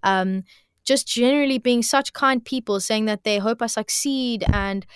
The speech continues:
um, yeah, the support I get, I, I'm just really so grateful for, because without that,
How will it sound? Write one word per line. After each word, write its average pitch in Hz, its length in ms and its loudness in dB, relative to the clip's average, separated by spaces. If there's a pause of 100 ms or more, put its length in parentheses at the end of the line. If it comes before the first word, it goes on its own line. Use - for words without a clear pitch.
(280)
um, 196 380 0 (680)
yeah, 247 180 2
the 220 100 -2
support 302 400 -2
I 247 100 2
get, 208 300 0
I, - 180 -2
I'm 208 180 0
just 220 240 -4
really 208 180 0
so 214 220 0
grateful 190 300 0
for, 190 220 -6
because 202 380 -4
without 220 400 2
that, 190 400 2